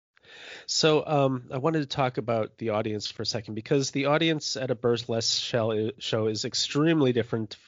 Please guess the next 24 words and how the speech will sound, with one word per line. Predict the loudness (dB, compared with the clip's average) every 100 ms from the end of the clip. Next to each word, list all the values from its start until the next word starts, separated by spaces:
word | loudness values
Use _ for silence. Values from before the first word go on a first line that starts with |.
| -10
um, | -6 -4 -6
from, | -6 -4 -2 -4 -10 -18 -20 -16 -6
uh, | -4 -2
a | -4
strip | -4 0 -2 0 0
show, | 2 0 -2
because, | -4 0 2 2 0
you | 2
know, | 2 2
in, | 0 -4 -6 -10 -18 -20 -20 -20 -10
in | -4 -2
a, | -2 -2
in | -2
a | 0
strip | 0 0
club, | 4 4
the | 4
audience | 2 4 2 0
is | -2
usually | 0 0 0
just | -2 -6 -6 -2
deadpan, | -2 -2 -4 -2 -2 -6
quiet, | -6 0 2 2 0 -2
just, | -6 -6 -6 -6 -8